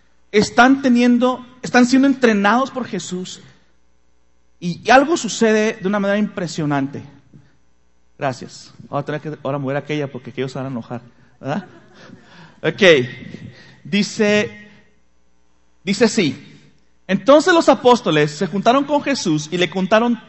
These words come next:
todo lo que habían hecho y lo que habían,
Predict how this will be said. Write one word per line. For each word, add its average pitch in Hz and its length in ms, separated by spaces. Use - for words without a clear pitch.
todo 311 280
lo 277 140
que 226 100
habían 202 400
hecho 202 380
y 180 140
lo 175 180
que 156 300
habían, 180 600